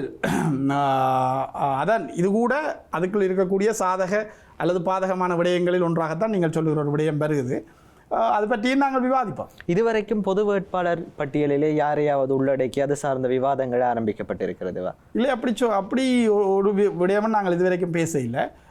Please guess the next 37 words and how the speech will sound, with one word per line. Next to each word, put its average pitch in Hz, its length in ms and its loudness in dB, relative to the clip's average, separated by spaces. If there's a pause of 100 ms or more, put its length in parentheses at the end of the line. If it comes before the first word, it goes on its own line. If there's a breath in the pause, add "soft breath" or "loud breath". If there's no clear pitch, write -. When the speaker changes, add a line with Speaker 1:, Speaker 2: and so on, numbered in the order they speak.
(120 loud breath)
Speaker 1:
விக்னேஸ்வரன் 226 480 0
ஐயா 202 260 2
தான் 247 180 0
அந்த, 175 180 2 (560)
அஹ், 135 220 -4
வேலன் 190 340 0
சுவாமியை 190 340 0
ப-, 170 160 2 (280)
அவரை 165 360 0
நாங்கள் 160 260 0
பரிசீலிக்கலாம் 147 600 -2
என்று 135 160 -4
சொல்லியிருந்தவர். 123 560 -8 (360 soft breath)
அதற்கு 233 320 0
முன்னதாக 247 480 2
அவரே 254 260 2
சொன்னவர் 254 360 0
தான் 233 280 0 (340)
பொது 190 160 0
வேட்பாளராக, 190 560 0 (260)
அஹ், 165 260 2
தே-, 165 220 0
களத்தில் 175 380 -2
நிற்கிறதுக்கு 175 440 -2
தயார் 165 240 0
என்று 160 160 0
சொன்னவர். 143 380 -2 (540 loud breath)
அஹ், 143 440 -2
அதை 156 220 0
நாங்கள் 170 220 -2
பெரிய 180 200 2
சீரியஸாக 220 480 0
எடுக்கல. 147 360 -2
ஆனால் 240 280 0
பார்ப்போம், 262 300 0
நாங்கள் 156 240 0
யாரை 170 220 0